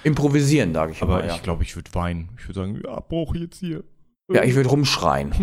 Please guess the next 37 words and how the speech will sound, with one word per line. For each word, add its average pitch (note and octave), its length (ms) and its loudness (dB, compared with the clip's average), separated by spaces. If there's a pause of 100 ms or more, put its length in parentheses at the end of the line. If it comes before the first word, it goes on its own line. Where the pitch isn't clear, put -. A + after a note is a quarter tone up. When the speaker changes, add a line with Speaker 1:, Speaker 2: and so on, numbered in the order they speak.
(100)
Speaker 2:
<laughs> D3+ 220 -8
Speaker 1:
maulen A#2+ 480 4
oder A2 240 4
irgendwie. A2 480 0 (100)
Speaker 2:
„Ich - 60 -8
muss E3 200 -4
ins F3 140 -10
Krankenhaus.“ F3+ 800 -6 (240)
<laughs> - 240 -6
Speaker 1:
Ja, A#3 120 4
so A#2 80 4
ungefähr, B2 460 0
ja. F2 220 -2 (960)
Speaker 2:
Genau. D#2+ 340 -10 (800)
Ja, D3+ 80 2
aber A2+ 140 4
das G2+ 180 -2
war F#2 100 -4
im A2 120 -2
Grunde A#2+ 240 0
jetzt A2 260 -2
der A2 100 2
Film, A#2+ 500 -2 (160)
äh, G2 320 2 (120)
My F#2+ 200 0
Cousin F2+ 360 -2
Vinny. G#2 380 -2 (760)
Was, - 320 -2
äh, G#2+ 300 0
würdest A2+ 260 -4
du A#2+ 80 0
denn A2 180 -2
abschließend G#2+ 920 -4
sagen? E2 540 -6
Würdest G2+ 240 -4
du, G2 280 -6
du, G2 120 -6